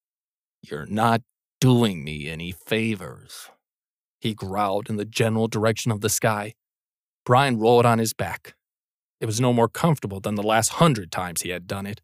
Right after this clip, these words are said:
He wobbled back and forth for a moment, a child's tantrum slowed to a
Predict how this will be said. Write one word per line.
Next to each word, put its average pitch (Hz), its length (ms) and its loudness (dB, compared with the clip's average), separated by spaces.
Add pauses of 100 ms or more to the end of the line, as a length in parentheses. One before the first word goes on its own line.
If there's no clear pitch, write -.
(600)
He 123 140 4
wobbled 113 480 4
back 107 260 2
and 107 180 -4
forth 87 360 -6
for 107 120 -6
a 101 60 -6
moment, 101 380 -10 (340)
a 127 40 -6
child's 131 440 2
tantrum - 480 2
slowed 127 460 4
to 113 100 -2
a 95 100 -2